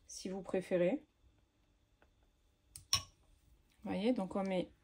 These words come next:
de la confiture au centre. Ensuite, on prend donc une face de notre biscuit et on vient le superposer sur l'autre face.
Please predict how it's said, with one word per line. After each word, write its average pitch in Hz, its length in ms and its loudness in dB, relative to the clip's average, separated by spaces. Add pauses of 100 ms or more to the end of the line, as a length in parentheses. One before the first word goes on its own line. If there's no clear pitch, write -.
(120)
de 185 100 -2
la 202 120 4
confiture 190 540 -4
au 170 60 4
centre. 247 540 2 (840)
Ensuite, 226 420 0
on 202 80 4
prend 190 400 4
donc 180 300 -4
une 247 180 8
face - 540 2 (600)
de 226 80 4
notre 262 280 8
biscuit 185 580 0
et 320 120 6
on 262 120 8
vient 202 300 -2 (100)
le 196 220 -2
superposer 196 880 0
sur - 300 0
l'autre 247 280 4
face. - 460 -12